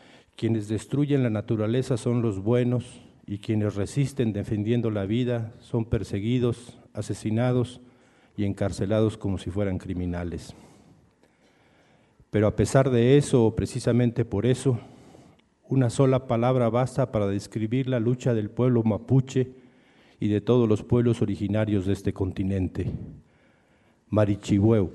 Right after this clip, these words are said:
diez, mil veces, siempre venceremos. El día de ayer,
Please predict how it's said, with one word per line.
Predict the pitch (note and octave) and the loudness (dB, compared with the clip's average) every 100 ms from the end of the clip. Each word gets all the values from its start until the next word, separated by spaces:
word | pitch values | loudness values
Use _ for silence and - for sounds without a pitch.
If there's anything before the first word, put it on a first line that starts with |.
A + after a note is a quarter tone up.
| - - - - - _ - - | -14 -20 -20 -20 -20 _ -20 -8
diez, | A2 B2 C3 B2+ - - - _ _ A2 | 4 6 6 2 -8 -18 -20 _ _ 2
mil | B2 B2+ | 4 4
veces, | A2+ B2+ C3 B2 G#2 - - _ _ _ | 4 4 4 2 0 -2 -20 _ _ _
siempre | _ - A2+ A2+ G#2+ G2 | _ 0 4 4 2 -2
venceremos. | F#2+ - F#2 E2+ E2 E2 - - - _ _ _ _ _ _ _ _ _ _ _ _ _ _ _ _ _ _ _ _ - | -2 -4 -4 -2 -4 -6 -12 -20 -20 _ _ _ _ _ _ _ _ _ _ _ _ _ _ _ _ _ _ _ _ -4
El | G#2+ | 2
día | B2 D3 | 6 8
de | C#3 | 8
ayer, | B2 C3+ D3+ E3 | 6 8 8 8